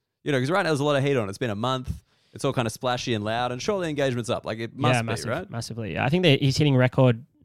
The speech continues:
Speaker 2: uh, users every couple of days, which is a positive.
Speaker 1: Yeah, and, like, do you think with bringing Trump back, he's, like, leaning into that
Speaker 2: Yeah, yeah.
Speaker 1: red free speech?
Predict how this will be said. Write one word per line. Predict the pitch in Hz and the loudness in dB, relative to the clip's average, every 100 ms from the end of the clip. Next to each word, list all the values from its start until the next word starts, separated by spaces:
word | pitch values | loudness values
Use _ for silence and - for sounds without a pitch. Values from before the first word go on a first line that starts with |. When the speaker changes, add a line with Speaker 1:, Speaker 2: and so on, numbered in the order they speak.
| 127 | 0
Speaker 2:
uh, | 120 | 2
users | 117 120 127 120 | 2 2 0 -2
every | 120 120 | -2 -4
couple | 120 120 117 | -2 -2 -2
of | |
days, | 113 113 123 | -2 -4 -6
which | - - | -10 -10
is | 117 120 - _ _ _ | -10 -10 -12 _ _ _
a | 123 | -8
positive. | 117 113 123 170 - _ - | 0 2 4 4 2 _ -6
Speaker 1:
Yeah, | 123 139 101 - | 0 2 0 -4
and, | 113 135 | -4 -2
like, | 135 | -2
do | 131 | -2
you | 156 | -4
think | 165 180 180 - - _ _ _ _ _ _ _ 110 | -4 -6 -6 -12 -20 _ _ _ _ _ _ _ -8
with | 127 156 - 135 | -2 -2 -4 -4
bringing | 135 139 127 | -2 0 -2
Trump | 131 123 - | -2 -2 0
back, | 101 85 | -2 -2
he's, | 107 123 117 107 | -2 -2 -2 -4
like, | 107 | -6
leaning | 107 110 117 123 123 127 120 | -4 -4 -2 -2 -2 -2 -6
into | - 123 127 | -6 -6 -2
that | 113 113 113 | 2 4 4
Speaker 2:
Yeah, | 127 104 151 - - | 4 0 -2 -8 -12
yeah. | 107 | -4
Speaker 1:
red | 110 117 117 120 113 - - _ _ _ _ | 2 2 4 2 0 -6 -14 _ _ _ _
free | - 127 117 | -4 0 0
speech? | - 120 113 107 - - - | 0 0 0 -2 -8 -14 -16